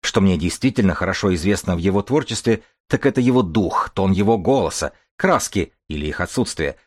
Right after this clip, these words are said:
тенденции и подспудный смысл его работ, его блистательная, единая метафора.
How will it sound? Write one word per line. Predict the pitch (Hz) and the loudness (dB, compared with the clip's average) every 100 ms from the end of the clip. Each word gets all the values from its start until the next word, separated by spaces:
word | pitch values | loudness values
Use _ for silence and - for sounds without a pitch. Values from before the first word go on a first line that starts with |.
| _ | _
тенденции | 113 104 87 85 95 110 104 | 2 4 2 0 0 0 2
и | 110 110 | 0 0
подспудный | - 110 - - 127 139 127 | 0 -2 -4 -2 0 2 2
смысл | 117 - 131 - | 0 2 0 2
его | 120 110 107 | 2 2 2
работ, | 98 73 - _ _ | 0 -2 -8 _ _
его | - 92 92 101 95 - - | -2 2 4 4 2 -2 -10
блистательная, | 82 95 90 - - 131 113 82 76 69 | -2 0 0 -4 -2 -2 -2 -2 -2 -2
единая | 85 107 90 87 131 117 104 | 2 2 2 2 4 6 6
метафора. | 98 - 76 - 73 - | 4 2 -2 -2 -6 -8